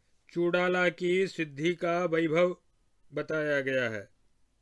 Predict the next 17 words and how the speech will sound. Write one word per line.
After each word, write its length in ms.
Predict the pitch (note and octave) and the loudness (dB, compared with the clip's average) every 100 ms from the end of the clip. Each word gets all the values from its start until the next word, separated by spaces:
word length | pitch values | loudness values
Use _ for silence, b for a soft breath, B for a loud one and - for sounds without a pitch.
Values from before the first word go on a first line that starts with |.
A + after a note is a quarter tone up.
| _ _ _ _ _ _ - | _ _ _ _ _ _ -12
तथा 680 | D3 D#3+ E3+ F3+ F#3+ F#3 - _ _ _ _ _ - | -10 -2 0 2 2 -2 -8 _ _ _ _ _ -18
गुरुपदेश 840 | C#3+ D#3 F3 G#3 F#3 F3+ F#3+ F3 F#3 | -4 2 4 4 2 -2 0 0 -4
की 260 | E3+ F#3+ | -4 -4
सफलता 640 | F3+ E3+ E3 E3+ D#3+ F#3+ F#3+ | -4 -4 -2 -2 0 -2 0
में 340 | G3+ E3+ E3 - _ _ _ _ _ _ _ _ | 2 0 -2 -12 _ _ _ _ _ _ _ _
किराट 380 | E3 E3+ F#3 F#3 | 0 2 2 0
का 540 | F3 F3 F3+ F#3+ F#3 _ _ - | -4 -2 0 -2 -6 _ _ -8
आख्यान 640 | D#3 E3 - E3 E3 F3 | -4 -4 -2 -2 -2 -4
बताया 440 | D#3 C#3+ D3 C#3+ B2+ | -6 -4 -2 -2 -2
गया 260 | A#2+ A2+ | -2 -4
है। 140 | G2+ G2 _ _ _ _ _ - _ _ _ _ _ _ _ _ _ _ _ _ _ _ _ - | -6 -12 _ _ _ _ _ -20 _ _ _ _ _ _ _ _ _ _ _ _ _ _ _ -6
इसके 280 | E3+ E3 F#3+ | -6 -2 0
उपरांत 960 | F#3 F3+ F#3+ F#3+ G3 G3 G3 G#3+ G#3 G3 _ _ _ _ _ _ - | 0 0 2 2 2 -2 -2 0 0 -2 _ _ _ _ _ _ -16
शिखिध्वज 600 | - E3+ F3+ F#3 E3+ F#3+ | -4 -2 0 -2 0 0
महाराज 540 | F#3 D#3+ E3+ F#3 F3+ | 0 0 2 2 0
का 200 | E3+ F#3+ | -2 -2
वैराग्य 760 | F#3 E3+ E3+ F3+ F#3+ E3+ G3+ | 0 2 2 2 2 2 0